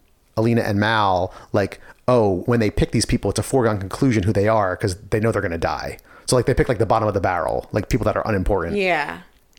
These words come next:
Speaker 1: However, Mal's name is called. And so he's
Speaker 2: Oh.
Speaker 1: chosen as one of the people that are gonna go on this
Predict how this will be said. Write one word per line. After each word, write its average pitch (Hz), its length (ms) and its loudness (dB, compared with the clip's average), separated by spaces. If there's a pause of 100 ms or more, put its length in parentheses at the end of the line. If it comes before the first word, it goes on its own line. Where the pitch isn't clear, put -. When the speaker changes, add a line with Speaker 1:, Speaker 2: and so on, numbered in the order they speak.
(180)
Speaker 1:
However, 120 720 2 (380)
Mal's 113 440 2
name 117 240 2
is 90 100 -2
called. - 540 -2 (320)
And 98 100 -6
so 120 80 2
he's 120 140 2
Speaker 2:
Oh. - 40 -10
Speaker 1:
chosen 123 400 4
as 92 160 -2
one 107 80 0
of 92 80 -2
the 101 60 -2
people 107 220 -2
that 90 80 0
are 82 80 -2
gonna 92 140 -2
go 98 160 0
on 87 120 -2
this - 340 -4